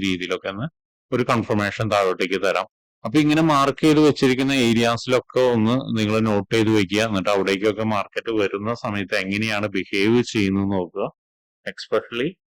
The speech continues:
ഏഹ്, നല്ല രീതിയിൽ ഒരു കൺഫർമേഷൻ എടുക്കുക. എടുത്തതിന് ശേഷം മാത്രം ട്രേഡിലേക്ക് എക്സിക്യൂട്ട് ആവുക.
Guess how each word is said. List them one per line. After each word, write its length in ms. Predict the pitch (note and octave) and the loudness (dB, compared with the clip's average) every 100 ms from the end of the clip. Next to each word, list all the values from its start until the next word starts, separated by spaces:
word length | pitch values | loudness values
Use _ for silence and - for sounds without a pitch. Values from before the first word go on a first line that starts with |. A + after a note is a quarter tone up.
| - | -12
ഏഹ്, 200 | G2+ G2+ G2 | -6 -4 -2
നല്ല 140 | F#2+ G#2 | 2 2
രീതിയിൽ 280 | G#2+ G2+ G#2 | 2 2 0
ഒരു 60 | G2+ | 0
കൺഫർമേഷൻ 540 | G#2 F#2 G2+ G2+ G2 A2+ | -2 -2 0 0 0 2
എടുക്കുക. 360 | G2+ F2+ - A2 B2 - | 2 0 0 2 2 2
എടുത്തതിന് 460 | G2 F2+ F#2+ G2 G#2+ - | -2 0 2 2 2 2
ശേഷം 280 | F#2+ - G#2 G2+ | 0 0 0 2
മാത്രം 300 | F#2 G2 G2 | 0 0 -2
ട്രേഡിലേക്ക് 640 | G2 F2+ E2 F#2+ F#2 F2 A#2 - | 0 0 0 0 0 0 -4 -4
എക്സിക്യൂട്ട് 460 | F#2+ - F2+ F#2+ F2 | -8 -6 -2 0 2
ആവുക. 280 | G2+ F2+ | 2 4